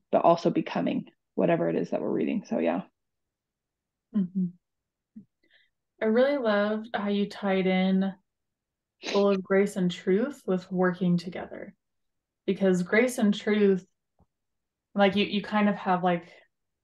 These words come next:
Speaker 2: the, you know, truth is a standard, truth is unchanging, right? But then you have this grace, which is this enabling, you know, helping so that you can meet the standard, right?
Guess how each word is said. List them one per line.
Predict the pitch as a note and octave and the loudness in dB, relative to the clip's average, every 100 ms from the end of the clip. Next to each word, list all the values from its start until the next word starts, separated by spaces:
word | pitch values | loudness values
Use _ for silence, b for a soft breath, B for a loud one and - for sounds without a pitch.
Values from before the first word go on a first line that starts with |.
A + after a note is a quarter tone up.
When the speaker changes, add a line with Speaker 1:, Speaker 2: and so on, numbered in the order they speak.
| _ _ _ _ _ _ _ _ _ | _ _ _ _ _ _ _ _ _
Speaker 2:
the, | F#3 E3+ - _ _ _ _ _ _ _ _ _ _ _ - | -2 -2 -4 _ _ _ _ _ _ _ _ _ _ _ -2
you | F#3+ | 0
know, | E3 | 0
truth | E3+ A#3 A3+ | 0 0 0
is | F3+ | 0
a | E3+ | -2
standard, | - F#3 D#3 - - F#3+ F3+ | -2 -2 0 -2 -8 -10 -14
truth | - G3+ F3+ | -4 -2 0
is | E3+ E3 - | -4 -6 -2
unchanging, | F3+ F3 - E3+ D#3+ E3 D3+ D#3 E3+ _ _ | 2 2 0 -4 -4 -8 -10 -12 -16 _ _
right? | E3+ E3 F3 | 0 2 2
But | F3 | 0
then | F3+ F#3 | 2 2
you | F3+ | 2
have | E3+ E3 | 0 -4
this | E3+ | -10
grace, | - G#3 A3 G#3+ | -8 0 2 2
which | F#3 | -4
is | F3 | -6
this | F3 E3+ - | -6 -6 -8
enabling, | F#3+ F3 F#3 F#3 F#3 F#3+ F#3 F3+ F3+ F#3 b _ _ _ _ | 0 4 4 4 4 2 2 0 0 -2 b _ _ _ _
you | - F#3 | -4 -4
know, | D3+ | -4
helping | - G3+ G3+ F#3 F#3+ F3+ F3 E3+ E3+ E3+ E3 _ _ _ _ _ _ - | -4 2 2 4 4 4 2 0 -2 -4 -8 _ _ _ _ _ _ -12
so | F#3+ - F#3+ | -4 0 4
that | F3+ | 4
you | F#3 | 2
can | F3+ F3 F3 | 0 2 4
meet | F#3+ - | 2 0
the | F3+ | -4
standard, | - - - - - | -8 -10 -10 -10 -10
right? | F#3+ D#3+ D#3 - | -8 -8 -8 -10